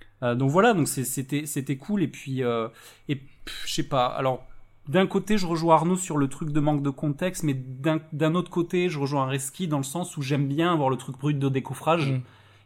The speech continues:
Speaker 1: et m'en donner, euh, une idée, euh.
Speaker 2: Après, je dis pas qu'il faut que tous les films soient comme ça, mais, mais je comprends totalement, moi, l'envie d'un réalisateur de faire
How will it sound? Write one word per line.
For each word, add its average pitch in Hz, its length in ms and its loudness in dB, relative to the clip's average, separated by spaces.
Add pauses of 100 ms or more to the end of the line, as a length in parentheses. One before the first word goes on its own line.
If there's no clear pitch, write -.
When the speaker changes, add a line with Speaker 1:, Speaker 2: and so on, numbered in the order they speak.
(140)
Speaker 1:
et 135 60 -2
m'en 131 160 4
donner, 131 420 4
euh, 127 140 0
une 123 220 2
idée, 135 400 2
euh. 110 380 0 (160)
Speaker 2:
Après, 208 200 4
je 151 80 0
dis 139 100 -2
pas 185 160 6
qu'il 156 140 -4
faut 151 160 -2
que 135 100 -2
tous 151 380 -4
les 147 120 4
films 160 220 -2
soient 143 140 0
comme 151 160 0
ça, 180 100 6
mais, 156 100 -2 (140)
mais 147 100 4
je 131 140 0
comprends 147 360 -4
totalement, 180 640 0
moi, 180 520 0 (140)
l'envie 156 600 0
d'un 143 220 2
réalisateur 135 580 -4 (220)
de 127 260 -6
faire - 540 -6